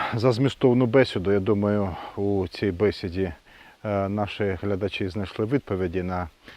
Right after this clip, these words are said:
запитання, які ви нам ставите і у месенджерах, та у соціальних мережах. Е, це була розмова з Карпенком Володимиром Дмитровичем. Володимир Дмитрович — підприємець, Володимир Дмитрович — депутат Новослобідської сільської ради.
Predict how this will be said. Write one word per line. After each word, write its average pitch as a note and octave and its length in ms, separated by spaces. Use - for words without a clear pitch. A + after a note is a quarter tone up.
запитання, G2 580
які F#2 240
ви F2+ 120
нам F#2 160
ставите G2 760
і F#2+ 400
у F#2+ 140
месенджерах, G2+ 880
та F2 340
у G#2+ 60
соціальних G#2 640
мережах. E2 440
Е, G#2 80
це - 140
була C3+ 200
розмова A2+ 480
з - 80
Карпенком F2 760
Володимиром G2 560
Дмитровичем. E2 600
Володимир B2 380
Дмитрович — G#2 500
підприємець, F#2 720
Володимир A2 400
Дмитрович — F#2+ 420
депутат - 560
Новослобідської F#2+ 880
сільської F2 540
ради. E2+ 280